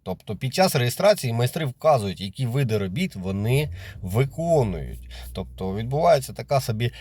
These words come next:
фільтрація. Буквально секунда, і все розлітається по вашому місту, і вже далі ви приймаєте дзвінки. Після того, як знайшли майстра, ви можете заявку відмінити. І саме цікаве, то що, перше, то що цей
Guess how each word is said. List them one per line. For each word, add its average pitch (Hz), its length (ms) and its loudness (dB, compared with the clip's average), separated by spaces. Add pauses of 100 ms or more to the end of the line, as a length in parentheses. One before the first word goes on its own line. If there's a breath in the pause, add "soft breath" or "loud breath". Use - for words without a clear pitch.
(160 loud breath)
фільтрація. 143 960 2
Буквально 147 500 2
секунда, 190 560 0
і 110 100 -4
все 156 240 0
розлітається 123 720 2
по - 120 -10
вашому 117 320 0
місту, 156 340 0
і 110 60 0
вже 104 180 -2
далі 143 300 6
ви 120 180 -2
приймаєте 110 560 -2
дзвінки. 92 520 -8
Після 127 320 -2
того, 101 140 -2
як 92 100 -2
знайшли 104 320 0
майстра, 202 420 4
ви 120 120 4
можете 113 400 4
заявку 104 600 0 (200 loud breath)
відмінити. 117 680 0
І 95 100 -10
саме 151 420 6
цікаве, 71 460 -6
то - 100 -12
що, - 180 -14 (460 loud breath)
перше, - 380 4 (200)
то 104 100 -10
що 104 140 -6
цей 104 240 -2